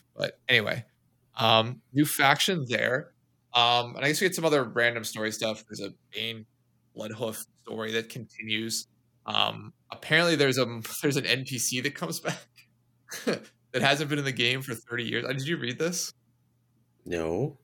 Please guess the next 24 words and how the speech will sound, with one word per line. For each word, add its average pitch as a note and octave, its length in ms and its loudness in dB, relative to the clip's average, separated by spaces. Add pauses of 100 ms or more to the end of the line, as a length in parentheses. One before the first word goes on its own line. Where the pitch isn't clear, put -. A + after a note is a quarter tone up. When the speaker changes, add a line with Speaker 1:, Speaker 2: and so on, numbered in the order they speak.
(100)
Speaker 1:
S-, - 180 -4 (180)
so C#3+ 320 6
in C3 200 2
War-, D3 220 2
so A#2+ 300 4
in A#2+ 240 -6
Warcraft F#3+ 640 2
three, A2+ 360 0
as G#2+ 140 -4
a A2 40 -4
part C3 280 -2
of B2+ 60 0
their C3 80 2
campaign, A2 760 -4 (480)
you C#3+ 180 4
go C3+ 280 4
with A#2 180 0
Rexxar G#2+ 760 0
and G#2+ 240 -4
one B2+ 220 2
other A2+ 580 2
Tauren G#2+ 400 -4
to - 280 -18
save G2+ 460 -2